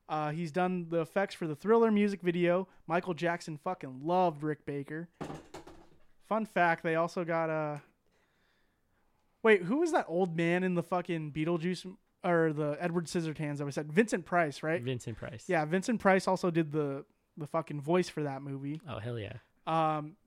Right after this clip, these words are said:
Speaker 1: he also did special effects for Men in Black and Planet of the Apes, the two thousands version.
Speaker 2: <laughs> That's dope. Oh, okay, not the original.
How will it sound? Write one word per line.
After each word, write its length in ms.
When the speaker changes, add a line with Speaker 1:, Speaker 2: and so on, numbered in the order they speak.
Speaker 1:
he 140
also 240
did 220
special 300
effects 340
for 100
Men 220
in 80
Black 320
and 100
Planet 280
of 60
the 140
Apes, 300
the 100
two 220
thousands 500
version. 560
Speaker 2:
<laughs> 60
That's 220
dope. 220
Oh, 400
okay, 200
not 200
the 100
original. 320